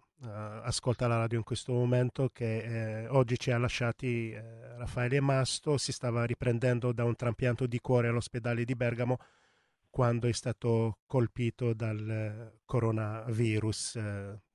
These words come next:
circa dieci, eh, giorni fa. E ovviamente Radio Popolare, ma anche ai nostri ascoltatori, un forte abbraccio a Giselle e a tutti gli amici che non l'hanno mai abbandonato,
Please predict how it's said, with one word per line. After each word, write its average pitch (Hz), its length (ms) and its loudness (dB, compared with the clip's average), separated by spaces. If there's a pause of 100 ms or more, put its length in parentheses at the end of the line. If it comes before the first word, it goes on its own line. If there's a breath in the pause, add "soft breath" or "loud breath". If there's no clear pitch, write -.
(220)
circa - 320 -8
dieci, 107 640 -2
eh, 107 200 -10
giorni 113 340 6
fa. 104 260 -2 (920 soft breath)
E 123 460 6
ovviamente 139 640 6
Radio 127 240 6
Popolare, 127 540 4
ma 123 80 4
anche 123 180 2
ai 123 60 4
nostri 127 260 2
ascoltatori, 127 680 4
un 120 80 6
forte 127 340 4
abbraccio 120 500 4
a 117 80 6
Giselle 117 720 4
e - 20 0
a 110 60 -2
tutti - 220 -4
gli 120 100 4
amici 117 480 2
che 117 160 -6
non 113 160 0
l'hanno 113 220 2
mai 113 180 2
abbandonato, 107 680 0